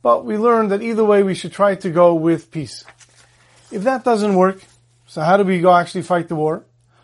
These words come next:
So the Pasuk tells us in Perek Chaf, Pasuk Yud Beis, "V'im lo sash limimach," if they're not gonna make peace with you, "Vasa imcha milchama," and as Rashi explains, they're going to fight with you, "V'tzarata aleha,"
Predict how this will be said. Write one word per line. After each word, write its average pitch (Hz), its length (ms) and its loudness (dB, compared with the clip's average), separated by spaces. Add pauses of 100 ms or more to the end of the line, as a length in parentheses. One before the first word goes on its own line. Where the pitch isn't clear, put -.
So - 160 -12
the 165 40 -6
Pasuk 240 380 -4
tells 202 320 0
us 185 220 -2
in 156 60 -10
Perek 170 340 -4
Chaf, 180 200 0
Pasuk 180 320 -4
Yud 165 140 -4
Beis, 147 400 -4 (500)
"V'im 170 400 -2
lo 226 220 4
sash 240 460 -4
limimach," 175 460 -4 (200)
if 147 80 -14
they're 185 100 -6
not 233 220 2
gonna 220 100 -4
make 185 220 -4
peace 180 240 -8
with 170 100 -6
you, 202 220 -4 (560)
"Vasa 185 520 0
imcha 190 540 0
milchama," 160 600 -2 (500)
and 190 80 -10
as 156 120 -6
Rashi 202 320 0
explains, 180 680 -6
they're 160 220 -6
going 190 240 -2
to 165 100 -6
fight 196 300 -2
with 175 180 -8
you, 165 280 -2 (920)
"V'tzarata 202 560 2
aleha," 175 540 0